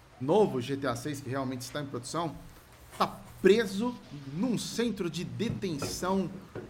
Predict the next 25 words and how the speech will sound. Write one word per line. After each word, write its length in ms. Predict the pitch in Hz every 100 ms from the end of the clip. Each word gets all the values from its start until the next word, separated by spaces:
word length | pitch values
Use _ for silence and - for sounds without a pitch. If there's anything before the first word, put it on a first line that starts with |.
| -
juvenil. 1500 | 123 117 117 240 - - - 156 208 110 107 131 160 156 98 - - - - - - -
É, 960 | 127 131 127 123 120 120 117 117 113 113
mais 220 | 139 147
uma 160 | 175 156
vez, 300 | 175 233 131
né, 180 | 208
se 200 | 196 -
você, 540 | 151 156 156 160 160 156 - 135
é, 440 | 131 131 123 120
estava 480 | 120 - 139 143 143
hibernando 560 | 139 135 131 131 147 131
aí 100 | 135
pelos 380 | 139 135 123 113
últimos, 560 | 139 127 123 117 - - - - -
é, 240 | 123 120 117
pelo 220 | 185 175
menos 520 | 143 151 151 135 - - 147
um 260 | 180 151 131
ano, 440 | 202 214 131 107 - - - -
né, 220 | 165 - - - - - -
é, 260 | 123 123 120
recentemente 600 | 156 160 156 151 170 175
teve 520 | - 170 190 156 156 -
um 120 | 160
vazamento 720 | 139 139 185 156 170 196